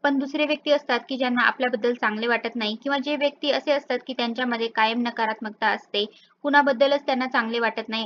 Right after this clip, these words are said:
अशा व्यक्तींच्या घरी देखील आपण जेवायला जायचं नाही. किंवा एखाद्या व्यक्तीने एखाद्याचं वाईट केलेलं असेल, दुष्कृत्य केलेलं असेल,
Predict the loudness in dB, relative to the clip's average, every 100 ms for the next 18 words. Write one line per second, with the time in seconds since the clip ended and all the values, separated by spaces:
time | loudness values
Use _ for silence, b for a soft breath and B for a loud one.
0 | -6 -2 -2 -2 -4 -2 -2 -2 -2 -2
1 | 0 -2 -2 -6 -4 -4 -4 -2 -2 -2
2 | -6 -6 -8 -10 b b _ -2 2 2
3 | 2 2 2 -2 -4 -4 -4 -4 -2 0
4 | 0 -2 -4 -2 -2 -4 -4 -4 -4 -4
5 | -4 -4 -4 -4 -2 0 0 -2 -2 -6